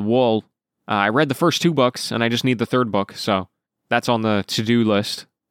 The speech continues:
So, you know, I got lots going on. Video games are, you know, I'm, I'm liking the environment of video games, of chilling out on the couch and not sitting at my desk, 'cause I sit at my desk to do this show and to work.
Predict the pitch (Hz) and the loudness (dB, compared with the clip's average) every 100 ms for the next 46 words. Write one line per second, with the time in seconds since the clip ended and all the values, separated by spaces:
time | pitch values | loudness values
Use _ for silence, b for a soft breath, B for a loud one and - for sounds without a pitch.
0 | - - 240 247 202 233 233 214 214 - | -6 0 2 4 4 4 4 2 2 2
1 | 220 226 135 95 131 165 165 165 165 147 | 2 2 0 0 0 2 2 2 2 2
2 | 156 151 147 139 _ _ _ - 151 156 | 2 2 2 -2 _ _ _ -4 0 2
3 | 147 151 147 147 143 151 175 180 160 147 | 2 0 0 2 4 4 4 2 2 2
4 | 120 117 147 165 139 120 113 120 120 113 | 2 2 2 2 2 0 0 2 2 2
5 | 117 113 110 - - 139 135 127 123 - | 0 0 -2 -2 0 0 2 2 0 0
6 | 120 110 107 143 127 - - - _ _ | -2 -2 0 0 0 -2 -8 -10 _ _
7 | _ - 123 135 135 135 117 101 95 95 | _ -4 0 2 0 0 0 0 -2 -2
8 | 85 - - - 131 123 135 135 - 156 | -4 -6 -10 -6 -2 0 0 0 0 0
9 | 151 135 139 - - 131 127 120 131 123 | 2 2 0 -2 -2 2 2 4 2 2
10 | - 131 131 139 110 110 104 139 - - | 0 2 2 2 0 -2 0 0 -2 -8